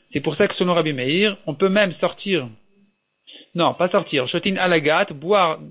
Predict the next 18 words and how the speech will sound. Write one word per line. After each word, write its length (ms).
sur 240
cette 240
bassine-là, 640
sans 120
prélever. 380
Rabbi 180
Elazar 280
ben 80
Rabbi 160
Tzadok 280
Mechayev, 580
selon 160
Rabbi 140
Elazar 220
ben 80
Rabbi 180
Tzadok, 300
on, 140